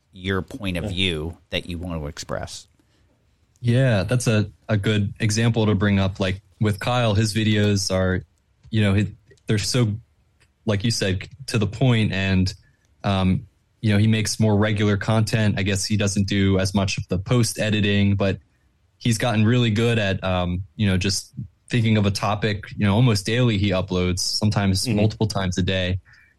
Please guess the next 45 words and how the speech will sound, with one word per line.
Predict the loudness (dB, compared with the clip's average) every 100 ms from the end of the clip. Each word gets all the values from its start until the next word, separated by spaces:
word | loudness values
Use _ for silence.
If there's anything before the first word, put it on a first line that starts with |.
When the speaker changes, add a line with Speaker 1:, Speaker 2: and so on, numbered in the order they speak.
| _
Speaker 3:
and, | -4 0 0 0 -2 -6
uh, | -2 0 0 0
you | 0
know, | 2 2
each | 2 2
with | 0 0
a, | 0 -2
a | -4
different, | -2 0 0 -2 -4 -4
unique | 0 0 0
topic. | -2 -2 -2 -4
It's | -4 2
really | 2 2
impressive | 0 -2 -2 -2
how | 0
he, | 2 0 -2 -14 _ -2
how | 0
he |
can | 2 2
do | 2
s-, | 0 -2 -10 -2
you | 0
know, | 2
that | -2 -2
type | -4 -2
of | -6 -8 -18 _ _ _ _ -6
content | -2 0 0 0
and | 0
put | 0
it | 2
out | 0 0
so | 0
regularly. | 0 0 2 0 0 -4 -6 -2
Speaker 1:
It |
makes | 0 2 2
you | 4
wonder | 4 4
if | 2
he | 4
does | 4 4
shut | 2 0
his | -2
brain | -2 -2 -2
off, | -4 -6 _
<laughs> | _